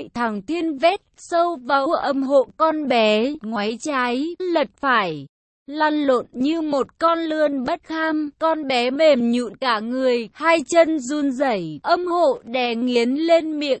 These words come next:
thằng Thiên. Sau một lúc con Vi chen vào, bước qua đầu thằng Thiên.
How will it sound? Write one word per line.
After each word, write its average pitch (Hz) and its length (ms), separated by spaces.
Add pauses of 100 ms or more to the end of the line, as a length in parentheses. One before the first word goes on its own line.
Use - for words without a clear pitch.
(140)
thằng 262 260
Thiên. 320 480 (220)
Sau 320 200
một 277 300
lúc 339 360
con 330 300
Vi 330 360
chen 294 360
vào, 233 540
bước 320 260 (100)
qua 330 180
đầu 262 380
thằng 254 260
Thiên. 277 480